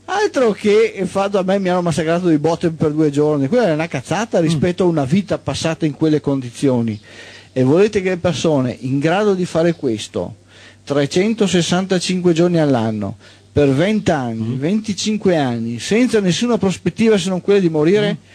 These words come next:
Speaker 1: non fossero in grado anche di compattare il loro corpo luminoso
Speaker 2: Certo.
Speaker 1: e di non volare? Cazzo se erano in grado di farlo. Il problema è che cosa guardiamo noi? Guardiamo l'effetto finale,
Speaker 2: Mhm.
Speaker 1: guardiamo che bella la strega che vola sul,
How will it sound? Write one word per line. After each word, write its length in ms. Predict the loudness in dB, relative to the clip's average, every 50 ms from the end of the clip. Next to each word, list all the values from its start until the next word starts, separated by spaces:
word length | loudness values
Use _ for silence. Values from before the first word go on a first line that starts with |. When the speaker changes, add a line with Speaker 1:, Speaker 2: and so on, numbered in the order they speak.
| -20 -20 -20 -20 -20 _
Speaker 1:
non 200 | -4 -2 -2 0
fossero 400 | 0 0 0 0 0 0 0 2
in 60 | 2
grado 380 | 2 2 2 0 0 -2 -2 -4
anche 460 | -4 -2 0 0 0 -2 -2 -2 -4
di 100 | -4 -4
compattare 580 | -8 -8 -10 -6 -4 -4 -2 -2 -2 0 2 2
il 60 | 2
loro 180 | 4 2 2 0
corpo 300 | 0 -2 -2 -2 -2 -2
luminoso 360 | -2 -2 0 0 2 2 2
Speaker 2:
Certo. 140 | 2 2 2
Speaker 1:
e 20 | 2
di 40 |
non 140 | 0 0 0
volare? 600 | 2 2 2 2 2 0 -2 -2 -4 -6 -6 -10 -14 _ _ _ _ _ _ _ _ _ -6
Cazzo 300 | -4 -4 0 0 0 2
se 100 | 2 0
erano 140 | 0 2 0
in 60 | 2
grado 260 | 2 4 4 4 4
di 80 | 2 2
farlo. 440 | 0 -2 -4 -4 -4 -4 -6 -8 -10 -14 -20 -10 -8
Il 140 | -8 -4
problema 480 | -2 -2 0 2 0 0 0 -2 -2 -4
è 100 | -4 -4
che 200 | -4 -6 -6 -6 -6
cosa 240 | -6 -4 -4 -2 -2
guardiamo 500 | 0 0 0 0 0 0 0 0 0 0
noi? 320 | 2 2 0 0 -2 -4 -8 -14 _ _
Guardiamo 360 | 0 2 2 2 2 0 0
l'effetto 440 | 0 0 0 0 0 -2 -2 -4 -4
finale, 520 | -4 -4 -4 -2 -2 -2 -2 -2 -4 -4
Speaker 2:
Mhm. 220 | -4 -2 -2 -2 0
Speaker 1:
guardiamo 340 | 0 0 0 0 0 -2 -4
che 160 | -4 -6 -2
bella 380 | 0 2 2 2 2 2 0
la 140 | 0 0 -2
strega 420 | -4 -6 -4 -2 -2 0 0 -2 -4 -2
che 80 | -2 0
vola 300 | 2 2 4 4 2 2
sul, 280 | 0 -2 -2 -2 -2